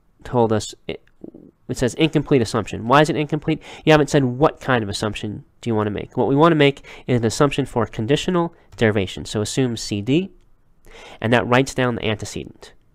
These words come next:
And now we're, we can go ahead and complete our derivation. We can say, "Oh, look,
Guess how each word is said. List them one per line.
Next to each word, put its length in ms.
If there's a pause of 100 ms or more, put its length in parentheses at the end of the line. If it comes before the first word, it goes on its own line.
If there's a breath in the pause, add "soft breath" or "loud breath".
(440 loud breath)
And 160
now 200
we're, 420 (380)
we 160
can 180
go 180
ahead 240
and 100
complete 320
our 60
derivation. 680
We 120
can 160
say, 340
"Oh, 140
look, 360